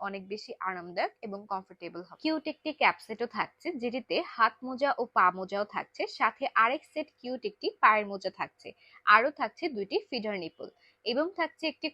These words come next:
খুবই হেল্পফুল জিনিস, সেটা হচ্ছে ওয়াশেবল ডায়াপার। ওয়াশেবল ডায়াপারের সাথে দুইটি প্যাডও থাকছে। ডায়াপারগুলো রিইউজেবল এবং ইকো ফ্রেন্ডলি। সাথে পেয়ে যাচ্ছেন একটি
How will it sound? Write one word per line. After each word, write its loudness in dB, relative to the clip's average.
খুবই -4
হেল্পফুল -4
জিনিস, -2
সেটা -4
হচ্ছে -8
ওয়াশেবল -2
ডায়াপার। -8
ওয়াশেবল 6
ডায়াপারের 2
সাথে -4
দুইটি -6
প্যাডও 4
থাকছে। -4
ডায়াপারগুলো 2
রিইউজেবল -6
এবং -6
ইকো -10
ফ্রেন্ডলি। -6
সাথে 8
পেয়ে 4
যাচ্ছেন 2
একটি -6